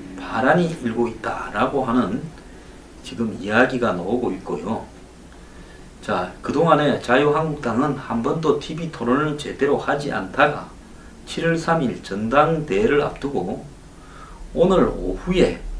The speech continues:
처음으로 엠비씨 백 분 토론에서 당권 후보자들의 티비 토론이 처음 열리는데,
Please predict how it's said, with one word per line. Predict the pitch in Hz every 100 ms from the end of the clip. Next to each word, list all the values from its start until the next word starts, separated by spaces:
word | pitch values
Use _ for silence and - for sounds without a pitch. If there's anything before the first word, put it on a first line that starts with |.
| - - - - -
처음으로 | - 190 190 151 123 147 -
엠비씨 | 127 147 147 - 160 113
백 | - - -
분 | 170 165
토론에서 | - - 110 202 175 110 254 - - - - - - - - - -
당권 | 101 107 - 143
후보자들의 | 131 175 165 127 117 104 113 143 127 - - - - - - - - - - - - - - - - - - - - - - -
티비 | - 139 143 127
토론이 | - 107 127 87 - -
처음 | - 165 170 107
열리는데, | 95 107 113 101 117 127 123